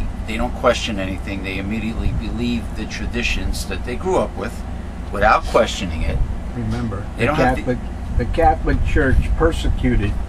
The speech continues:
Speaker 2: the original Church of God. The, what became the Catholic Church came out of the Babylon Mysteries religion propagated by Simon Magus.
Speaker 1: The, the traditions of the Catholic Church are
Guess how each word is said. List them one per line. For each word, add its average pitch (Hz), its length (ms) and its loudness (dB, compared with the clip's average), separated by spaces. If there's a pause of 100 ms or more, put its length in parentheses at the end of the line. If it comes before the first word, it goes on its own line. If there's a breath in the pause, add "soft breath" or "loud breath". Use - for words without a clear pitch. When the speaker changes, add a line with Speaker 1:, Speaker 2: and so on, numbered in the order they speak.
(760)
Speaker 2:
the 135 200 2
original 143 680 2
Church 123 340 4 (120)
of - 200 2
God. 117 320 2 (1120)
The, - 60 2 (240)
what 165 200 4
became 233 420 4
the 202 80 0
Catholic 208 540 2
Church 185 400 4
came 196 240 2
out 180 320 4
of 165 200 2
the 165 80 4
Babylon 180 760 4
Mysteries 165 720 2
religion 151 680 2 (840 loud breath)
propagated 160 720 6
by 147 400 4 (480)
Simon 156 680 0
Magus. 131 360 0 (720)
Speaker 1:
The, 101 100 -2 (300)
the 101 80 -4
traditions 120 640 0
of 113 140 0
the 120 80 -6
Catholic 127 380 2
Church 131 320 0
are 120 100 4